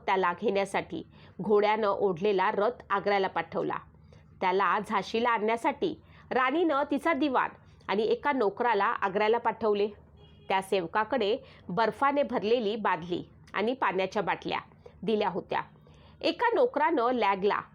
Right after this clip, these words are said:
संपूर्ण मार्गावर पंखा लावला. झाशीला पोचल्यावरती पन्नास घोडेस्वारांनी लॅगला पालखीतून राणी महालात आणले, जिथे राणीनं बागेत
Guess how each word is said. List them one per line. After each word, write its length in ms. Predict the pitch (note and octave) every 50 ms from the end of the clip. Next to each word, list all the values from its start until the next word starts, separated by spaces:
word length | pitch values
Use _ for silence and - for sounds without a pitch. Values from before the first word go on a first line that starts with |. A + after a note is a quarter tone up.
| - -
संपूर्ण 580 | - - - B3+ A#3 G#3+ - - D#4 E4+ E4 F4+
मार्गावर 680 | E4 C4+ A#3 F#3+ F#3+ F3+ G#3 A3 G#3 F#3 F#3 G#3 B3+
पंखा 420 | - - A3 F#3 E3+ - - F#3+
लावला. 320 | F#3 F3+ E3 - C#3 C3+ - - - - - - - - - - - - F3+
झाशीला 500 | E3 G#3+ G3 F#3+ - - A3 G#3 G3+ G3+
पोचल्यावरती 880 | A3+ - - G#3+ G3+ - G#3 A#3 A#3 A#3+ A#3 A3+ G#3 - - D#3+ - - - - - - - - - -
पन्नास 440 | A#3+ A3 G3+ G#3+ A3+ C4 D4+ D#4 - -
घोडेस्वारांनी 840 | D#4 D#4+ C#4 D4 C#4 - D4 C4 A#3+ A#3+ A#3 A#3 A3+ G3 E3 - - - - - - -
लॅगला 540 | F3 F#3 G3 G3 G#3 F#3+ A3 G#3 G3 G3 A#3+
पालखीतून 760 | - - G#3+ G3+ F#3+ F#3+ - - C4+ A#3 - A3+ F#3 E3 - - - - - - - -
राणी 300 | G3 - - B3 C#4 E4+
महालात 440 | E4 D#4 D4+ B3 G3 F#3 G#3 - -
आणले, 320 | - G3 F#3 E3 D#3+ - - - - - - - - - - - F#3+
जिथे 460 | D#3 G#3+ G3+ G#3 - C4 A3+ G3 G#3+
राणीनं 500 | A3 G#3+ F3+ F3+ F3+ G3 A3 G#3+ G3 E3+ - - - - - - - -
बागेत 500 | E3 G3+ G3 G3 F#3 - A#3 G#3+ A#3